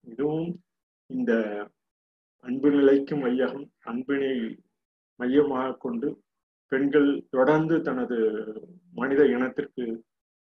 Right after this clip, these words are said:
ஆற்றும் பெரும் பங்கினை அரச அவையிலும் ராணி மங்கம்மாள் செய்துள்ளார்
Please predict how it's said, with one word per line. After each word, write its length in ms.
ஆற்றும் 720
பெரும் 260
பங்கினை 400
அரச 520
அவையிலும் 480
ராணி 280
மங்கம்மாள் 680
செய்துள்ளார் 600